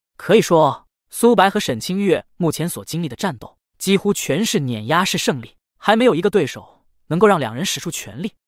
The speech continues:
而被击飞下擂台的那名眼镜男子不甘地捶地，他和他的同伴都是级的天赋，两者已经算是很不错的组合了，结果连苏白最普通的一招都没有撑住。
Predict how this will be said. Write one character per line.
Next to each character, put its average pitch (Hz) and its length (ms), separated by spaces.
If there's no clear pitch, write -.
而 202 120
被 214 200
击 226 120
飞 254 180
下 226 140
擂 220 160
台 156 140
的 180 80
那 190 100
名 160 160
眼 113 180
镜 160 140
男 123 200
子 - 260
不 170 220
甘 185 160
地 - 80
捶 104 300
地， - 160
他 - 160
和 165 100
他 170 80
的 151 60
同 147 200
伴 165 240
都 262 120
是 226 120
级 - 120
的 - 80
天 277 240
赋， - 220
两 202 240
者 233 100
已 170 120
经 180 100
算 202 180
是 - 80
很 95 200
不 143 100
错 202 140
的 131 60
组 - 140
合 95 220
了， - 120
结 269 180
果 226 100
连 196 140
苏 285 160
白 220 160
最 294 160
普 - 180
通 208 140
的 208 80
一 208 100
招 180 200
都 180 40
没 156 80
有 117 60
撑 143 240
住。 - 180